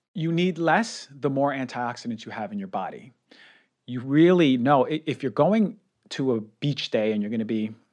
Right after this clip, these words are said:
in the sun for a long time, have a high antioxidant rich breakfast or lunch to make sure that in your body, you're being able to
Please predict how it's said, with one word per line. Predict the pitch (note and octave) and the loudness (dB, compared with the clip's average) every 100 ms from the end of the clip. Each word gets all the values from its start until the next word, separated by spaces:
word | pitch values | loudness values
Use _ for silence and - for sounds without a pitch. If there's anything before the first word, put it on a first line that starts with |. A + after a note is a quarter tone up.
| _ _ | _ _
in | C#3+ C#3 | -4 -2
the | |
sun | B2+ C#3 A#2 | -2 -2 -2
for | A#2 | -2
a | |
long | A2+ A#2+ B2 | -2 0 -2
time, | B2 C3 C3+ F#3+ - _ _ _ | -2 -4 -2 -4 -8 _ _ _
have | - - E3 F3+ | -10 2 4 4
a | |
high | C3 A#2+ - D3+ D#3 | 2 0 4 4 4
antioxidant | C3+ B2+ B2+ A#2+ - B2+ A2+ | 0 0 -2 -4 -4 -6 -4
rich | A#2+ A#2 - - _ - | -4 -4 -6 -14 _ -8
breakfast | G2+ F#2+ - D#3 - - _ _ _ _ - | -6 -6 -6 -6 -6 -14 _ _ _ _ -10
or | G#2 | -4
lunch | G#2+ B2 F3+ - - _ _ - | 2 4 2 -2 -10 _ _ -10
to | - | 0
make | B2+ B2+ | 2 2
sure | B2 - C3 | 2 2 4
that | A#2 A2 - - | 4 0 -2 0
in | D3 D3+ | 2 4
your | C#3 B2+ | 2 2
body, | B2 B2+ A#2+ G#2+ B2 - _ _ | 4 4 4 2 0 -6 _ _
you're | A#2 A2+ | -4 0
being | B2 A#2 | 2 2
able | A2+ A2+ | 2 -2
to | A2+ A#2 | -4 -6